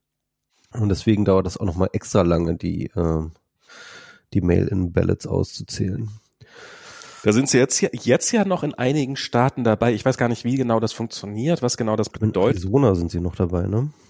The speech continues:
Speaker 2: Man k-, n-, n-, nicht nur, nicht nur zu zählen, sondern, ähm, man kann sein, seine Stimme tracken online. Also man kann sehen, ob die akzept-, ob die angekommen ist, korrekt, ob die akzeptiert worden ist.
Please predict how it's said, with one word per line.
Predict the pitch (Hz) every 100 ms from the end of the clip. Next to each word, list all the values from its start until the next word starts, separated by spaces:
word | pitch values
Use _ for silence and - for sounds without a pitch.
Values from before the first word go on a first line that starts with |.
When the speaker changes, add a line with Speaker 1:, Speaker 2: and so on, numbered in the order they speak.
| - _ _ _ -
Speaker 2:
Man | 120 117
k-, | - -
n-, | 123 131 -
n-, | 131 156 156
nicht | 185
nur, | 170 -
nicht | 156
nur | 156
zu | - -
zählen, | - 143 170
sondern, | 131 123 123
ähm, | 123 117 117 - - - -
man | 117 117 117
kann | - - 139 143 165 165 165 _ _ _ _ _ 127
sein, | 127 123 123 120 120
seine | 110 117 117
Stimme | - - 135 120 -
tracken | - 127 - 95 -
online. | 92 90 85 78 76 76
Also | 98
man | 95
kann | - 123 127
sehen, | 110 113 123
ob | - -
die | -
akzept-, | - - -
ob | -
die | -
angekommen | 135 156 143 147 135
ist, | 123
korrekt, | - 113 113
ob | -
die | -
akzeptiert | - - - - 160 -
worden | 127 127 123
ist. | 131 -